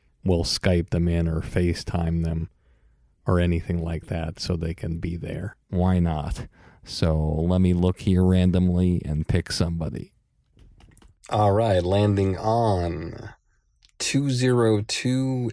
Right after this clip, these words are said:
eight oh seven, one three one, zero three nine. <laughs> This is July thirteenth, two thousand eighteen.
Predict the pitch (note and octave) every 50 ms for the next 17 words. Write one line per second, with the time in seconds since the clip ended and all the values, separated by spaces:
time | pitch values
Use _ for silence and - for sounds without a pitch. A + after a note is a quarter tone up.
0 | - - A2 A#2+ B2+ C3 B2+ - - A2 A2+ A2 A2 A2+ - - - - A#2 A#2
1 | A#2 - B2 A#2+ A#2+ A#2 A#2 A2+ A2+ A2 - - - F#2+ F#2 G2 G#2+ A#2 B2 B2+
2 | B2+ B2+ - - - - A2+ A2+ A2+ A2+ A2 A2 G#2 G2 G2 G2 G2+ G#2+ A2 A2+
3 | A2+ A#2 A#2 A#2 A2+ A2 G#2+ A2 G#2+ F2 F2 F2 - G2+ G#2 G2+ G#2+ A2 G#2+ G#2+
4 | G#2+ - - - - - A2 G#2+ G#2+ G#2 G#2 G#2+ G#2 G#2 G#2 - A2+ G#2 G2 -
5 | D3+ - - - B2+ C#3+ D3+ - - - C#3 A2+ A2 A#2 - - B2 A2 A2+ A#2+
6 | A#2 A2 A2 - - A#2 A2 A2+ A2 - - B2 B2+ B2 A#2+ A#2 - - _ -
7 | - - - - - - - - - - _ _ _ - - - A2+ A2 G#2 A2+
8 | A2 G#2+ G#2 G#2+ G#2 - G2+ G2+ G#2 G#2+ A2 G#2 - - B2 C3 C3 C3 B2+ B2
9 | A#2+ A#2 A2 G2